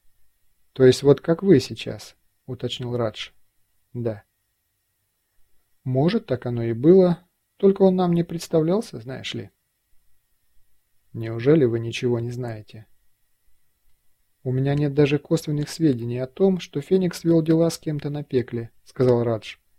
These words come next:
«В конце концов, мы не единственные, кто торгует оружием». «Никто никогда не находил следов. Тебе не кажется это странным?» «Нет». «Но снаряжение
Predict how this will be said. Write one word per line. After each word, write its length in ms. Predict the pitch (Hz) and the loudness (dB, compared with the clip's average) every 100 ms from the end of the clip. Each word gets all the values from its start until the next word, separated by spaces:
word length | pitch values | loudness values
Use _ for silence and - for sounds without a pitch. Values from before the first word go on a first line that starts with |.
| _ _ _ | _ _ _
«В 80 | |
конце 340 | - 139 - 139 | 0 0 4 0
концов, 480 | 131 123 165 147 127 | 0 -2 0 0 0
мы 120 | 120 | -4
не 180 | 123 123 | -2 -2
единственные, 580 | 117 165 - 123 117 | 0 -2 -2 -10 -10
кто 180 | 113 123 | -6 -6
торгует 480 | - 123 123 117 117 | -2 0 2 0 0
оружием». 520 | 135 123 113 113 113 _ _ _ _ _ _ _ _ _ _ _ _ _ _ _ _ _ _ _ | 0 0 -4 -12 -16 _ _ _ _ _ _ _ _ _ _ _ _ _ _ _ _ _ _ _
«Никто 420 | 123 123 117 - 131 | -8 -8 -6 0 0
никогда 540 | 120 117 123 123 131 | 0 -4 -4 0 0
не 100 | 120 | 0
находил 460 | 123 120 131 127 117 | -8 -4 -4 -4 -6
следов. 580 | - 147 123 104 _ _ _ _ _ _ _ _ _ - | -6 -6 -4 -8 _ _ _ _ _ _ _ _ _ -8
Тебе 220 | 120 117 | -2 0
не 100 | 113 | -2
кажется 460 | 120 190 190 - 117 | -6 -4 -4 -6 -10
это 160 | 117 117 | -10 -14
странным?» 560 | - 139 110 107 107 _ _ _ _ _ - - _ _ _ _ _ - | -4 -2 -2 -12 -20 _ _ _ _ _ -20 -20 _ _ _ _ _ -8
«Нет». 340 | 127 131 160 _ _ _ _ _ _ _ _ _ _ - _ _ 120 | -4 -2 -4 _ _ _ _ _ _ _ _ _ _ -20 _ _ -8
«Но 160 | 123 | -8
снаряжение 800 | - 127 123 123 135 113 107 | -4 4 6 8 8 6 -8